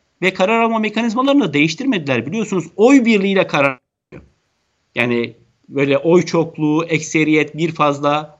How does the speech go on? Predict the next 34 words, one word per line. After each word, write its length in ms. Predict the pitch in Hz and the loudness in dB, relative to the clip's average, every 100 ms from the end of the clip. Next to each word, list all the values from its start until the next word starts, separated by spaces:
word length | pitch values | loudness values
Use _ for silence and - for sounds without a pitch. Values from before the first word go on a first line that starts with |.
| - | -4
nitelikli 500 | 151 165 170 165 175 | -2 2 0 -2 -6
çoğunluk 480 | 175 165 165 165 170 | -2 0 0 -2 -2
falan 260 | 165 180 | -2 0
değil. 260 | 277 185 - _ _ _ - | 0 -2 -4 _ _ _ -6
Oy 300 | 262 339 294 | 2 2 4
birliğiyle 380 | 262 196 165 - | 2 0 -4 -4
karar 200 | - 113 | -4 -4
alınıyor. 460 | 101 95 82 78 _ _ _ | -4 -6 -10 -14 _ _ _
Şimdi 480 | - 254 269 220 208 _ _ | -10 -4 -2 -2 -4 _ _
bugün 300 | 143 240 311 | -2 2 4
mesela 380 | 254 185 175 160 | 4 0 0 0
Ukrayna 460 | 156 151 233 269 247 | -2 -4 0 2 2
meselesinde 960 | 185 170 185 180 - 185 208 185 - - - | 0 0 0 -2 -2 -2 0 0 -2 -14 -4
nato'nun 360 | 165 175 226 185 | -4 -2 -2 -2
içine 320 | 160 214 185 | -4 -2 -2
düştüğü 360 | 170 - 190 | -4 -4 -4
durum 240 | 151 185 262 | 0 0 2
ortada. 580 | 277 285 262 - - _ _ _ - - | 0 2 0 0 -4 _ _ _ -20 -2
Daha 240 | 139 190 | 2 4
evvel 180 | 262 247 | 2 0
iki 260 | 160 160 226 | -4 -4 0
bin 100 | 269 | 2
üçte 460 | 226 - 170 277 _ _ - | 0 -2 -4 -4 _ _ 0
Irak 280 | 185 269 269 | 2 2 0
saldırısı 540 | 214 208 214 208 302 | -4 -2 -2 -4 -6
sırasında 680 | - 254 220 196 151 107 123 | -4 -2 -2 -4 -4 -6 -4
nato'nun 340 | 156 151 143 | -6 -2 -4
içine 280 | 127 - 120 | -4 -4 -4
düştüğü 320 | 117 - 120 | -4 -6 -4
durum 220 | 110 107 | -4 -4
ortada. 540 | 101 98 92 131 254 - _ _ _ _ - | -4 -4 -4 -2 -2 -4 _ _ _ _ 4
Doksan 420 | 180 190 254 254 | 4 4 2 2
dokuzda 380 | 262 269 294 370 | 2 2 2 2
Kosova 340 | 302 226 247 | 0 0 4